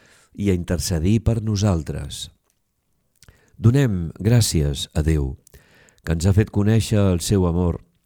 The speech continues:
que ens ha revelat el seu misteri com a Pare, Fill i Esperit Sant. I preguem per tots aquells que s'han consagrat a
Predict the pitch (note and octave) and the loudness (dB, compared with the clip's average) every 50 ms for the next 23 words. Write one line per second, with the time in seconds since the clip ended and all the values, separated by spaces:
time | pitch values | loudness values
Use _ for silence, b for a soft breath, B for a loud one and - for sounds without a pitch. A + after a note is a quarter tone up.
0 | _ _ _ b b b b b b b b b _ - F2 F2 F2 E2+ D#2+ A2 | _ _ _ b b b b b b b b b _ -4 -2 -2 0 2 2 2
1 | A#2 A#2 A#2 A#2 A2+ G#2+ A2 A#2 B2 A#2+ A#2+ G#2+ F#2+ - - B2 B2 B2 A#2+ A2 | 2 2 2 2 2 2 2 2 2 0 0 -2 -2 0 0 2 2 2 2 0
2 | F#2+ - - - A#2 A#2 A#2 A2+ - A2 G2 F#2 F2+ E2+ - A#2 B2 B2 B2 A#2+ | -2 -2 0 0 0 0 0 0 0 0 0 0 0 0 2 2 2 2 2 0
3 | A2+ G#2 - A2+ A#2+ B2 A#2+ A#2 A2 A2+ A2 G2+ - - A2+ G2 F#2+ F2+ - - | 0 -2 0 0 0 0 0 0 -2 -2 -2 -2 -2 -2 -2 -2 -2 -4 -4 -2
4 | - G2+ F2+ E2 D#2 C#2+ C2 - _ _ _ _ _ _ _ _ _ _ _ _ | 0 0 0 -2 -4 -8 -10 -14 _ _ _ _ _ _ _ _ _ _ _ _
5 | _ _ _ _ _ _ B B B B B B B B - G#2 G2 G#2+ G#2+ F#2+ | _ _ _ _ _ _ B B B B B B B B -2 0 2 4 4 4
6 | A#2+ C3+ C#3 - A2+ G#2 - C3 C3 A2 G2+ F#2+ D#2+ D2 G#2 A2+ A#2+ C3 C3 - | 2 2 2 0 -2 0 0 -2 -2 0 0 0 0 2 2 2 2 0 -2 -4
7 | - - b b b b b b - F#2+ - - C3 C#3 C#3+ B2 - A2 G2+ - | -8 -12 b b b b b b -4 -2 0 0 0 0 0 -2 -2 -2 -2 -2
8 | - E2+ D#2 E2 F2 F2+ F2+ - - - D#2+ | -2 -2 0 0 0 0 -2 -4 -4 -2 0